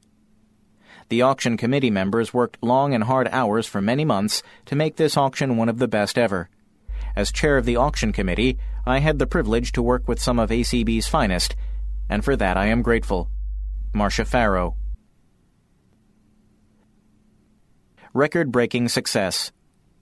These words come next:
Thanks to all who supported both the A C B Walk Run and the Braille Forum raffle. We raised more money than ever before. We acknowledge and thank the Walk's generous sponsors.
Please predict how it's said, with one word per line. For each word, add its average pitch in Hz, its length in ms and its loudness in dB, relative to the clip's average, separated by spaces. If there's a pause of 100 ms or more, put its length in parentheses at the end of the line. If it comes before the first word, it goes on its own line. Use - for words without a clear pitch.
(1120)
Thanks 208 260 2
to 147 180 2
all 143 160 4
who 139 160 0
supported 120 480 0
both 117 220 2
the - 180 -2
A 123 140 2
C 127 200 0
B 120 260 2
Walk 110 380 0
Run 120 380 2 (260)
and 135 240 2
the 120 60 2
Braille 127 260 4
Forum 117 460 0
raffle. 113 400 0 (480)
We 123 140 2
raised 120 340 2
more 127 200 2
money 131 280 2
than 135 240 -2
ever 98 180 -2
before. 95 540 -2 (1080)
We 135 160 4
acknowledge 143 460 2
and 110 180 0
thank 139 260 0
the 120 80 0
Walk's 123 340 2
generous 113 420 0
sponsors. 110 560 0